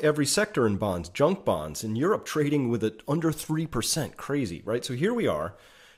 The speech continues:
Um, but that seems to be their model, which is, "Oh, we've figured out how to eliminate the business cycle." Uh, your thoughts on that? Is that a,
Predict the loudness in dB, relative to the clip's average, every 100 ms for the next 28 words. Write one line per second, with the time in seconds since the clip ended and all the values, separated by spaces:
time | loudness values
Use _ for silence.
0 | -2 2 2 2 2 2 6 4 4 0
1 | -2 0 2 6 6 6 6 4 2 -2
2 | -2 0 2 2 -2 -2 -4 0 4 4
3 | 4 2 2 0 -2 -2 -2 -2 0 2
4 | 0 0 -4 0 0 0 -2 -2 -4 -6
5 | -6 -6 -8 _ _ _ _ -8 -2 0
6 | 2 2 2 2 2 0 -2 -4 -6 -2
7 | 0 2 2